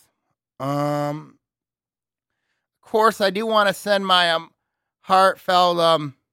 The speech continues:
I mean, like, I know, um, there've been a lot of people battling this virus. I know Adams' um, football coach, Tony Petrino's been battling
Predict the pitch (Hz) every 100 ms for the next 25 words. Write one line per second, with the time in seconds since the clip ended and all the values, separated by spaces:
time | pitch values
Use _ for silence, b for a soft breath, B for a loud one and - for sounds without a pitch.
0 | _ _ _ _ _ _ _ _ _ _
1 | _ _ _ _ 165 170 165 165 165 165
2 | 170 180 175 160 151 135 _ _ 151 139
3 | 165 160 165 165 190 156 160 175 165 165
4 | - 156 165 160 151 151 147 143 156 160
5 | 156 160 151 147 135 _ _ - - 175
6 | - 180 170 175 156 151 - 165 165 147
7 | 147 143 156 151 151 151